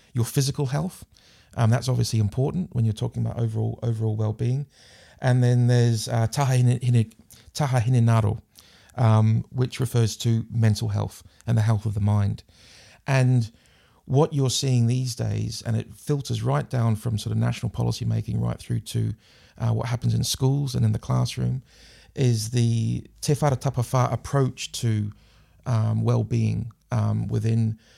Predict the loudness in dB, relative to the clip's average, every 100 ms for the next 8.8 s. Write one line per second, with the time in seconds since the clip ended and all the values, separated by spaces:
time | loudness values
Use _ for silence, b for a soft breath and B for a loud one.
0 | B B -2 0 0 0 -4 -2 0 0
1 | -2 -2 0 0 2 0 0 -2 -6 -8
2 | -8 -6 -6 -2 -2 -2 -4 -2 0 -2
3 | -4 -6 -4 -4 -4 -6 -10 -12 B B
4 | B 0 2 4 2 4 0 -2 -2 -2
5 | 0 0 0 0 -4 -2 -4 -2 0 0
6 | -2 -6 B B B B B 0 2 0
7 | 0 -2 -2 0 2 4 2 0 -6 -12
8 | B B B -4 0 0 0 -2